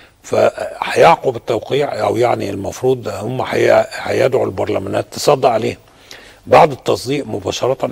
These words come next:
هينشئوا حاجة اسمها مفوضية نهر النيل، فالمفوضية دي هترث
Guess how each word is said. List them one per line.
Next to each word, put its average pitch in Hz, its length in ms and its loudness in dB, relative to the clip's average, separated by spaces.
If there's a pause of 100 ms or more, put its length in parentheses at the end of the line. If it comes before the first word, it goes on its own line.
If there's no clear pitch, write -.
هينشئوا 107 420 -2
حاجة 120 200 -2
اسمها 107 240 -4
مفوضية 104 580 -2
نهر 113 200 -2
النيل، 110 380 -8 (840)
فالمفوضية 113 800 2
دي 135 260 0
هترث - 920 0